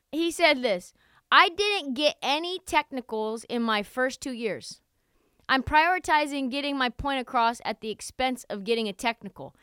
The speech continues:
Fairness and consistency. We need those things from the league and from the refs." So I have a theory about Mark Daigneault that I'm gonna run by you guys, which is that Mark Daigneault, his name is really Tony from Long Island.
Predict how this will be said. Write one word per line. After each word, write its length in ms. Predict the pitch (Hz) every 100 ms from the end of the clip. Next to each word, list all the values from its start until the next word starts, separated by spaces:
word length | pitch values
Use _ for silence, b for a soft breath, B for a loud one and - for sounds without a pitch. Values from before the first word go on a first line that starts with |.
| b
Fairness 480 | _ 277 294 330 339
and 120 | 294
consistency. 800 | 254 233 - 262 - 190 - 170 - b -
We 140 | 254
need 240 | 302 320
those 260 | 254 269 262
things 640 | - 262 247 226 220 - - _
from 260 | _ 254 240
the 100 | 208
league 560 | 208 220 190 180 - _ _ _ _
and 400 | 220 220 196 190 -
from 420 | _ - 214 196
the 80 | 165
refs." 540 | 160 170 147 - - - _ _ _ _ _ _ _ b b b b
So 380 | - 440 427 - -
I 320 | 392 571 554
have 80 | 403
a 80 | 339
theory 320 | - 294 262
about 260 | 214 214 214
Mark 260 | 208 208
Daigneault 460 | 208 202 202 196 190
that 80 | 196
I'm 80 | 196
gonna 120 | 185
run 240 | 185 190
by 140 | 180 185
you 120 | 214
guys, 240 | 214 220
which 180 | 214 -
is 140 | 220
that 160 | 185 -
Mark 240 | 202 208
Daigneault, 500 | 214 208 202 202 190 - b b _
his 240 | 247 214
name 240 | 233 226
is 160 | 214 185
really 280 | 202 208 190
Tony 520 | - 220 233 254 285
from 260 | _ 233 208
Long 220 | 208 202
Island. 400 | 202 214 240 254